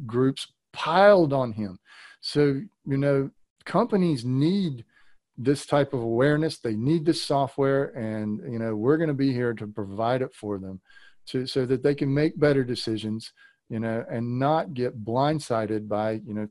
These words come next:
things like that. Um, so it's, you know, we're not just talking about governments anymore. This is, this is moving into the private sector.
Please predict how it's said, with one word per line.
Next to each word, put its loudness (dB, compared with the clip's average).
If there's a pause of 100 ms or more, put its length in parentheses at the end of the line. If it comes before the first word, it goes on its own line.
things -6
like -2
that. 0 (640)
Um, -6 (300)
so 4
it's, -2
you -6
know, -6
we're -2
not 2
just -4
talking 2
about 2
governments -2
anymore. -10 (460)
This -2
is, -2 (160)
this -4
is -2
moving 2
into 2
the -2
private 0
sector. -4